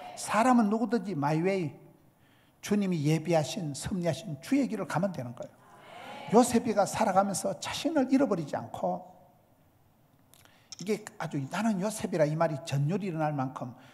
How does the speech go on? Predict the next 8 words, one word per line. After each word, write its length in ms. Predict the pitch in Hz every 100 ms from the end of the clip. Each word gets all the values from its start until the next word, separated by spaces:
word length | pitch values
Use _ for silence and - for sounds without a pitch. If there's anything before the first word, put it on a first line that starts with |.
| -
굉장한 680 | - 180 254 277 320 254 247
신앙 340 | - - 147 151
고백인 320 | 123 120 131
거예요. 160 | - _ _ _ _ _ _ _ _ _ _ _ _ _ -
요셉이는 420 | 214 214 214 202
모든 360 | 151 262 302 277
인간관계에 540 | 208 196 185 185 170
실패했다. 720 | - 175 - 156 - - 110